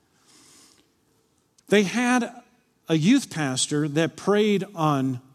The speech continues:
students, so they fired him. But they didn't tell anybody else. And so he drove to Arkansas Fellowship Bible Church and became their youth pastor.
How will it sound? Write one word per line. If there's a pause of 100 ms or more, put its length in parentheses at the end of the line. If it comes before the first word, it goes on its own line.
(140)
students,
so
they
fired
him. (1300)
But
they
didn't
tell
anybody
else. (600)
And
so
he (320)
drove
to
Arkansas
Fellowship
Bible
Church
and
became
their
youth
pastor.